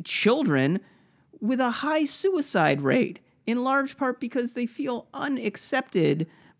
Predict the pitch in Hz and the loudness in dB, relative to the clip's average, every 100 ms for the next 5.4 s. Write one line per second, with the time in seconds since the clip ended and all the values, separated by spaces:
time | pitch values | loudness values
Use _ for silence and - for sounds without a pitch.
0 | _ 226 233 233 226 220 - - 214 185 | _ 2 4 2 0 -2 -6 -12 -8 0
1 | 233 254 220 185 196 202 185 220 202 - | 2 2 -2 -6 -8 -8 -8 -4 -4 -4
2 | 247 262 233 - 196 185 170 180 254 254 | -2 -2 -2 -4 0 2 2 2 2 4
3 | 185 170 233 _ - - 233 247 262 269 | 4 2 -4 _ -16 -4 0 2 2 0
4 | 247 247 233 - 247 262 233 254 226 220 | 0 -2 -4 -2 -2 -2 0 0 0 -2
5 | 226 247 240 | -2 -2 -2